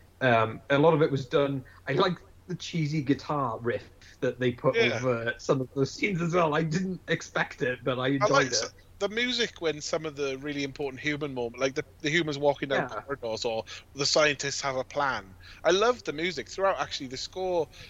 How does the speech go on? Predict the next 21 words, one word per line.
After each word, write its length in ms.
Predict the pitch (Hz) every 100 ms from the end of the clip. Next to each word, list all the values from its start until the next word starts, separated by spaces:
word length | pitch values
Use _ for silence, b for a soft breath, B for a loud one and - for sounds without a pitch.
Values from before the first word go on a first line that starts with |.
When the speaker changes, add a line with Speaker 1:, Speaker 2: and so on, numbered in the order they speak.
| B
Speaker 2:
when 100 | 160
it 100 | 156
Speaker 1:
Mm. 260 | 143 139 110
Speaker 2:
played 240 | - 170 165
on 240 | 147 151
the 100 | 143
old 300 | 143 170 165
stuff, 420 | - 156 156 -
it 140 | 143 131
had 180 | 160
the 80 | 143
rock, 320 | 135 151 - 147
like, 200 | 139 143
as 100 | 127
you 60 |
say, 160 | 120 147
the 100 | 127
rock 300 | 127 139 -
music 240 | 143 135
was 140 | 135 123
epic. 600 | 123 - 139 135 -